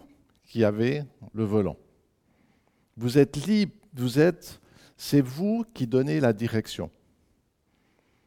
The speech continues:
Et Dieu, comme un gentleman, ne va pas vous l'arracher des mains. Alors peut-être que si vraiment vous allez dans le mur, peut-être que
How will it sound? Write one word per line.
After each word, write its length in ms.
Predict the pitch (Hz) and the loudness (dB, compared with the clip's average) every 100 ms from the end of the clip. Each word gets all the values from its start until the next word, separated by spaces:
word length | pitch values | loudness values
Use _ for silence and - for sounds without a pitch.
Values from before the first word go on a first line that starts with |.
| _ _ 113 | _ _ -2
Et 240 | 113 - _ _ _ _ | 0 -2 _ _ _ _
Dieu, 520 | 117 101 139 175 139 - - _ _ | -16 -8 0 2 0 -4 -18 _ _
comme 200 | 113 98 | -6 -2
un 120 | 95 | -2
gentleman, 760 | 90 92 151 147 110 101 135 147 - | -4 -4 -4 -2 -2 0 -2 -4 -6
ne 100 | 104 | -2
va 160 | 98 | -2
pas 220 | 98 139 147 | 0 -2 -2
vous 200 | 104 98 | -4 -4
l'arracher 760 | 123 120 120 - - 120 131 127 - | -2 0 -2 -4 -4 -4 -4 -8 -10
des 220 | 95 101 | -2 0
mains. 180 | 92 76 _ _ _ _ _ _ _ _ _ 98 | 0 -6 _ _ _ _ _ _ _ _ _ -6
Alors 140 | 98 | -2
peut-être 340 | 127 143 143 | 2 4 4
que 120 | - 107 | 2 -8
si 200 | - 110 | -6 -2
vraiment 320 | 101 135 139 | 2 2 2
vous 100 | 120 | 4
allez 180 | 107 107 | 4 2
dans 120 | 104 | 0
le 60 | |
mur, 180 | 117 123 | -2 -4
peut-être 460 | - 104 120 120 - | -6 -2 0 0 -4
que 320 | 98 87 | -8 -8